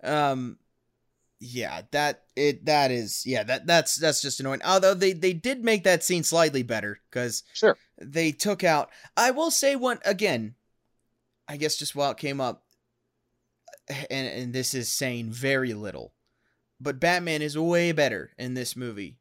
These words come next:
Speaker 1: than he was in the other cut. The
Speaker 2: He is.
Speaker 1: recut character of Batman is the, as I've said multiple times, is the worst iteration of Batman in any medium we've ever seen. Comic books, cartoons,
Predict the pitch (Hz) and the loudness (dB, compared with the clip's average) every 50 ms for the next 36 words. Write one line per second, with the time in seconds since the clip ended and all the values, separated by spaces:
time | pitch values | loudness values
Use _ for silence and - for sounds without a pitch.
0 | _ _ 127 127 123 123 120 120 120 120 117 113 110 107 - - - - - _ | _ _ -10 -8 -8 -6 -6 -6 -6 -6 -6 -6 -6 -8 -8 -10 -10 -10 -14 _
1 | _ - 127 123 120 120 120 117 113 107 95 - - 104 85 60 - _ _ _ | _ -10 -8 -6 -6 -4 -4 -4 -4 -6 -8 -12 -12 -14 -14 -14 -16 _ _ _
2 | _ _ _ _ _ - 127 120 120 135 156 180 202 370 349 - 127 107 101 160 | _ _ _ _ _ -8 -6 -6 -4 -2 -2 2 6 6 8 8 8 6 4 2
3 | 160 156 151 - _ _ _ _ _ _ - - 156 139 139 147 143 - 156 156 | 0 0 -2 -6 _ _ _ _ _ _ -12 -6 -4 -4 -4 -4 -6 -6 -8 -6
4 | 156 151 - - 123 - 131 127 127 - - 135 147 147 151 151 147 - _ _ | -6 -4 -6 -6 -6 -4 -4 -4 -4 -4 -6 -6 -4 -4 -4 -6 -8 -12 _ _
5 | _ _ _ _ 151 147 131 131 147 156 - - - 151 131 95 147 143 151 147 | _ _ _ _ -6 -4 -4 -4 -4 -4 -4 -2 -2 0 0 0 0 0 0 -2
6 | 147 139 - - 165 156 143 131 135 147 151 151 156 170 175 170 170 - - 143 | -2 -2 -2 -2 -2 -2 -2 -4 -6 -8 -8 -4 -2 0 0 0 -2 -4 -8 -10
7 | 135 - 143 139 131 - - 147 135 127 131 156 147 131 123 131 147 156 170 170 | -6 -4 -4 -4 -4 -4 -6 -6 -6 -6 -8 -8 -10 -10 -6 -2 0 0 0 0
8 | - - - - - _ _ _ 151 151 151 151 147 147 - - 151 135 123 131 | -4 -8 -10 -14 -20 _ _ _ -4 -2 0 0 0 0 -2 -4 -8 -6 -4 -2
9 | 131 127 98 117 127 123 123 117 107 - _ _ _ _ _ _ - 170 165 165 | -2 -2 -4 -4 -6 -6 -6 -8 -10 -14 _ _ _ _ _ _ -2 -2 -2 -2
10 | - - _ - 180 180 190 190 185 165 151 147 147 135 135 131 127 123 117 113 | -4 -6 _ 0 0 2 2 0 0 0 0 0 0 0 0 -2 -2 -4 -6 -8
11 | 110 - _ _ _ _ _ _ _ _ _ _ _ _ - 160 147 151 185 180 | -12 -18 _ _ _ _ _ _ _ _ _ _ _ _ -4 -2 -2 -2 -2 -4
12 | 170 - - - - 156 160 151 135 160 143 127 - - 143 120 98 87 - - | -4 -6 -8 -6 -2 -2 -2 0 0 0 0 0 -2 -2 -2 -4 -6 -10 -14 -20
13 | _ _ _ _ _ _ _ - 165 185 202 208 208 - - 196 196 - - - | _ _ _ _ _ _ _ -4 -2 -2 -2 -2 -4 -6 -6 -6 -4 -4 -6 -8
14 | - - 175 170 170 170 - - 175 170 160 156 156 156 147 - - | -6 -4 -4 -4 -4 -4 -4 -4 -4 -2 -2 -4 -4 -6 -6 -8 -8